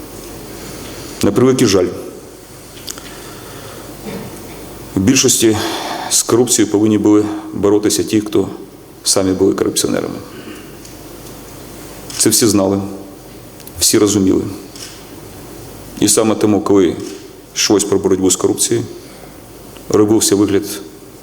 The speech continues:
що це просто традиційне гасло для традиційних заходів.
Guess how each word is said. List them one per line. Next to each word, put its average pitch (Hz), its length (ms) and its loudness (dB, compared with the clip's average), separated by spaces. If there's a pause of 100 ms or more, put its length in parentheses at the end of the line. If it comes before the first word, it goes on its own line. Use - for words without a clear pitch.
(440)
що 95 380 4 (480)
це - 140 0
просто 107 320 2
традиційне 98 680 2 (800)
гасло 95 400 2 (600)
для 104 100 6
традиційних 98 580 2
заходів. - 400 -2